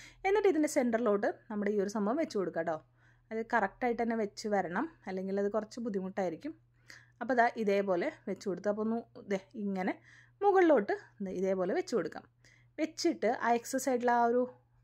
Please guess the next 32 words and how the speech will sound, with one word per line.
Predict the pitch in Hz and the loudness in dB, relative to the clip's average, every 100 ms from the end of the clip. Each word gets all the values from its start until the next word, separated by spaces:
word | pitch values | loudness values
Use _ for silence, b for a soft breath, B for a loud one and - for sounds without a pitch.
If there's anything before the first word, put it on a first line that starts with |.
| _ | _
നമ്മുടെ | 247 240 | -6 -2
സെല്ലോ | 247 214 | -2 0
ടേപ്പ് | 196 202 | -2 -4
ഉണ്ടല്ലോ, | 190 170 240 | -4 -4 0
അതൊന്ന് | 277 262 | 0 0
കവർ | 392 349 240 | 0 2 2
ചെയ്ത് | 185 | 0
കൊടുക്കുക. | 156 - - B B B _ | -2 -6 -14 B B B _
ഇതേപോലെ | 277 349 381 330 | -2 0 4 4
മൂന്ന് | 339 254 277 330 | 4 4 2 2
പീസസും | 262 233 220 262 | 0 -2 -2 0
വെച്ചിട്ട് | 220 190 226 | 0 -2 -2
ഒരു | 233 240 | 2 0
ട്രയാങ്കിൾ | 240 220 214 226 302 | 2 2 2 2 0
ഷേപ്പ് | 320 269 247 | 0 -2 0
ഉണ്ടാക്കിയെടുക്കുക | 240 208 190 208 196 185 | 0 0 -2 -4 -2 -2
എന്നുള്ളതാണ് | 190 190 185 185 170 285 - _ b b b _ | -2 -2 -2 -2 -2 -6 -8 _ b b b _
സംഭവം | - 214 165 | -4 -2 0
കേട്ടോ. | 180 175 | 0 0
അപ്പോൾ | 214 | 0
അതൊന്ന് | 226 254 | 0 -2
കുറച്ച് | 294 294 - 415 | 0 -2 0 2
പണി | 403 285 285 | 4 4 4
ഉണ്ടാവും, | 240 190 190 - 240 | 2 2 0 -4 -8
മീൻസ് | 226 233 - | -4 -4 0
പതുക്കെ | 240 226 240 | -2 0 -4
പതുക്കെ | 240 247 | -2 0
ഒട്ടിച്ചൊട്ടിച്ച് | 269 202 233 214 208 | 0 0 -4 -4 -4
കൊടുക്കേണ്ടി | 226 196 185 185 185 | -2 -2 -4 -2 -2
വരും. | 175 311 B B B | -2 -4 B B B
അതൊന്ന് | - 233 247 262 _ _ 214 | -8 -4 -4 -6 _ _ -2
ഇതാക്കി | 285 285 | 0 0